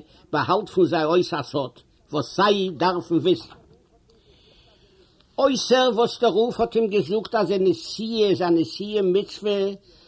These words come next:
און ער וועט דערפאר זיך איינהאנדלען, א פרעמיע עולם הבא, האט דער לומער היינו נישט געוואוסט, פון וועגן וואס דער רב איילט קיין קאמען איז.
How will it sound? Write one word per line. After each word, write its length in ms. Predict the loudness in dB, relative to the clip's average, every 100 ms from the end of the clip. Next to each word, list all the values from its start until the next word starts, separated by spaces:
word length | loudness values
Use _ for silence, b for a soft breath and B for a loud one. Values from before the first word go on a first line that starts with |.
| b 0
און 120 | 2
ער 100 | 2
וועט 260 | 0 -2
דערפאר 400 | -4 -6 -2 -2
זיך 220 | -2 -6 -4
איינהאנדלען, 640 | -4 -2 0 4 4 4 0
א 80 | -2 -4
פרעמיע 400 | -2 0 2 2
עולם 320 | 2 2 2
הבא, 360 | 0 -2 -2 -2 -4 b b b b b
האט 180 | -6 -2
דער 140 | -2 0
לומער 300 | 2 2 2 4
היינו 280 | 6 6 4 -2
נישט 420 | -6 -6 -8 -8 -4
געוואוסט, 420 | -4 -4 -6 -4
פון 140 | 0 2
וועגן 340 | 0 0 0 0
וואס 260 | 0 -2 -4
דער 100 | -2
רב 260 | 2 2 0 -4 0
איילט 240 | 0 0 -6
קיין 160 | -6 -4
קאמען 340 | -4 -4 -6 -10
איז. 260 | -20 -20